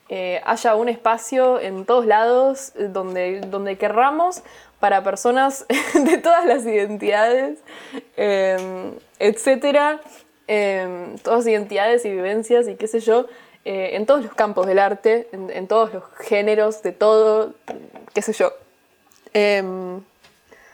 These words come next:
esa sería la meta. <laughs> Em, pero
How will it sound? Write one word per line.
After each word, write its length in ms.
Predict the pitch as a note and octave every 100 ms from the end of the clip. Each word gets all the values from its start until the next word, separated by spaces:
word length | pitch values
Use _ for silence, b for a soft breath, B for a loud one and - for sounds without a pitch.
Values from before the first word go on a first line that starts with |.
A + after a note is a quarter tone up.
| b b b
esa 180 | A3 G#3+
sería 260 | G3+ F#3+ F#3+
la 120 | F3+
meta. 320 | F3 E3+ C#3+ _
<laughs> 1600 | - D4 D4 - D#4 - C#4 - C#4+ - - - - _ _ _
Em, 440 | G#3 G3+ F#3+ F#3+ F#3+ _ _ _ - - _ _ _ _ - - _
pero 760 | A3+ G3+ G3 F#3+ F#3 F3+ F3